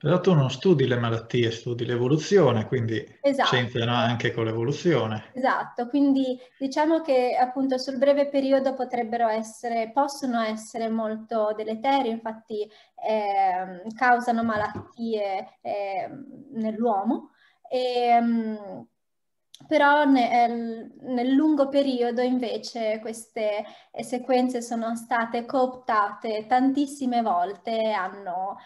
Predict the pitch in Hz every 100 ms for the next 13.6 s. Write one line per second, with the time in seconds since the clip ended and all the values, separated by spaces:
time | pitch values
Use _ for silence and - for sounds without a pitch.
0 | - _ - 240 233 202 196 185 185 202
1 | - 139 180 240 247 254 254 254 254 226
2 | 247 247 247 240 220 214 208 214 - -
3 | 226 - 233 233 233 226 - 240 226 220
4 | 202 196 202 - 196 202 196 190 - 226
5 | - - - 277 - _ _ _ - -
6 | - - - - - - _ - 220 220
7 | 220 - - 214 208 202 196 190 185 _
8 | _ _ _ _ _ _ _ - 220 220
9 | 208 196 190 190 247 247 254 240 254 247
10 | 220 208 220 - - - _ _ 226 233
11 | 214 - 240 240 240 254 240 208 202 214
12 | 208 220 - _ _ _ _ _ - 240
13 | 220 208 196 190 175 170